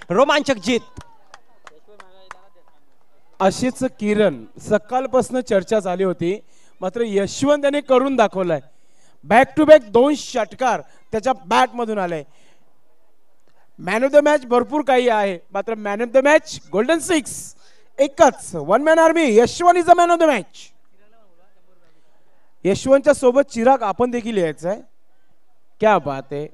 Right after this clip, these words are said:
Speaker 2: आता मात्र संपूर्ण व्यासपीठ थोडासा हसताना दिसतोय, कारण की गावातील संघ आशेचा किरण जो होता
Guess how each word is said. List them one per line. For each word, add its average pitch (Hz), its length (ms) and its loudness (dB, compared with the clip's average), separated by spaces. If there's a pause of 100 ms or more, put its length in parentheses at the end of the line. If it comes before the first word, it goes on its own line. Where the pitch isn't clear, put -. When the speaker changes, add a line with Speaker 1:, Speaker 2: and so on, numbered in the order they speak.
(400)
Speaker 2:
आता 180 240 -4
मात्र 214 260 -4
संपूर्ण 202 400 -6
व्यासपीठ 196 480 -6
थोडासा 190 580 -4 (360)
हसताना 214 420 -4
दिसतोय, 175 440 -8
कारण 165 240 -8 (100)
की 208 160 -10
गावातील 190 460 -12
संघ 196 240 -10
आशेचा 196 400 -8
किरण 202 320 -14
जो 202 80 -10
होता 185 260 -6